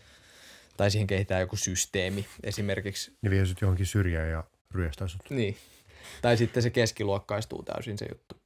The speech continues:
Speaker 1: Se on
Speaker 2: Ai,
Speaker 1: toinen
Speaker 2: si-,
Speaker 1: vaihtoehto.
Speaker 2: siitä tulee uusi Kallio.
Speaker 1: Hmm. Aikaisemmin hurja alue, josta kohta ei löydy mitään muuta kuin jotain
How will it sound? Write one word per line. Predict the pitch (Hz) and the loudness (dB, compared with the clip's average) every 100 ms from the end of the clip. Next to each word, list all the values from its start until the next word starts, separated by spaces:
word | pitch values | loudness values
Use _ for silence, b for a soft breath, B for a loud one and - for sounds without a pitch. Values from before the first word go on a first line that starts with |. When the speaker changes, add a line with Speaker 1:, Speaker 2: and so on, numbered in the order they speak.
| _ _ | _ _
Speaker 1:
Se | - | -2
on | 98 | 0
Speaker 2:
Ai, | 98 | 2
Speaker 1:
toinen | 101 98 | 2 0
Speaker 2:
si-, | |
Speaker 1:
vaihtoehto. | 98 113 - 117 | 0 -4 -6 0
Speaker 2:
siitä | 98 - | 2 4
tulee | 101 | 2
uusi | 110 101 - | 2 0 0
Kallio. | 101 87 85 87 - _ | 0 0 -2 -6 -12 _
Speaker 1:
Hmm. | 165 92 - _ _ _ _ _ _ _ - - | -4 -4 -6 _ _ _ _ _ _ _ -20 2
Aikaisemmin | 127 117 113 107 107 107 107 | 4 6 4 4 2 0 2
hurja | 120 117 104 | 2 4 2
alue, | - 104 98 | 4 4 2
josta | 95 101 - - _ _ _ _ - | -2 -2 -4 -8 _ _ _ _ -10
kohta | 101 101 101 | -8 -4 -4
ei | 95 | -2
löydy | 98 95 | -2 -2
mitään | 95 92 95 | -4 -4 -6
muuta | 98 98 101 | -4 -4 -4
kuin | 101 | -4
jotain | 98 101 101 | -4 -4 -6